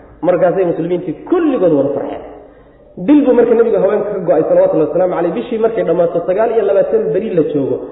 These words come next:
ayuu marka nabigu bilaabay xaasaskiisa marka inuu guryaha ugu tago oo, salawatullahi wasalaamu calayh, uu xaas ka dhigta macna. Canaan baa marka loo soo jeediyey haweenkii arrintaas sameeyey.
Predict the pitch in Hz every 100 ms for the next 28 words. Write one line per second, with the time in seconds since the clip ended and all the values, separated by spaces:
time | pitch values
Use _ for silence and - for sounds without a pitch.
0 | - - 220 208 - 185 190 170 156 156
1 | 160 165 165 170 190 - 160 156 170 160
2 | 156 143 180 139 131 147 143 127 - -
3 | - 139 135 147 151 151 143 123 151 139
4 | 131 127 123 135 - - - - 110 101
5 | - - - - - - 147 208 240 208
6 | 214 202 202 202 190 - 170 170 170 160
7 | 185 220 214 175 220 220 202 214 220 226